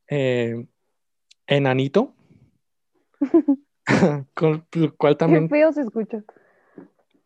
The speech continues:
Speaker 1: Pues sí, ¿cómo se le llama?
Speaker 2: Pues es gente
Speaker 1: Tiene un
Speaker 2: pequeña.
Speaker 1: Ok, gente pequeña.
Speaker 2: Ujú. Hay que ser políticamente correctos.
Speaker 1: Una gente pequeña que en el mundo de Game of Thrones, pues, está como mal visto.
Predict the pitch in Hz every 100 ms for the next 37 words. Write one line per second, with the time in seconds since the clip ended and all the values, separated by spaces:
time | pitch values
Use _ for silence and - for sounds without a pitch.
0 | - 170 - 226 220 185 226 226 - 196
1 | 160 151 151 151 269 - 285 202 208 240
2 | 233 226 196 _ _ _ _ _ - -
3 | 131 117 - 143 143 156 - 131 123 127
4 | 240 208 220 202 _ _ _ _ - 240
5 | 247 247 240 240 226 220 214 208 208 -
6 | _ - _ _ - 170 180 165 175 165
7 | 165 - 143 151 180 185 _ _ _ _
8 | _ _ - 147 131 135 143 151 156 135
9 | 123 127 147 - 160 143 160 - 156 -
10 | - 127 - 127 123 - 143 127 117 117
11 | 113 127 - -